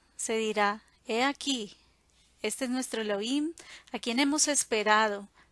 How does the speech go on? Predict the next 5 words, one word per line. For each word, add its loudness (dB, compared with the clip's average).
para 0
que -6
nos -4
salvara". 0
Yeshayahu 0